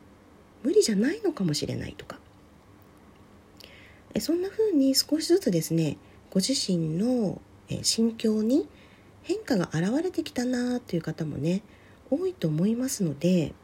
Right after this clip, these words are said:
そんな時は、時間をちょっとね、作っていただいて、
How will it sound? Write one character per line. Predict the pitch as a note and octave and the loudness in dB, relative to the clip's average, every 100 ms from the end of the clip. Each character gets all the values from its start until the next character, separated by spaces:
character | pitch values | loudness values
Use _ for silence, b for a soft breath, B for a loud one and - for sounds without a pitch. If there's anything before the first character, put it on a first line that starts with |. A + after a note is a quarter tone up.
| - - - - - - B B B B B B | -20 -20 -20 -20 -20 -20 B B B B B B
そ | - | -2
ん | D4 | 0
な | F4+ | 0
時 | G#4 G#4 F3 | -2 -4 -4
は、 | F#3 G3 E3+ - - - - - - - - - - - - - - | 0 0 -2 -6 -20 -20 -20 -20 -20 -20 -20 -20 -20 -20 -20 -20 -6
時 | F3 | -4
間 | A3 A3 | 0 0
を | |
ち | C#4 | 0
ょ | |
っ | |
と | C#4 C#3 | -2 -2
ね、 | D3+ - | -2 -6
作 | - - A3 | -10 -2 -4
っ | |
て | - - | -2 -8
い | |
た | D3 G3 | -2 0
だ | G#3+ | 2
い | G#3 | -2
て、 | G3 F#3+ | 0 0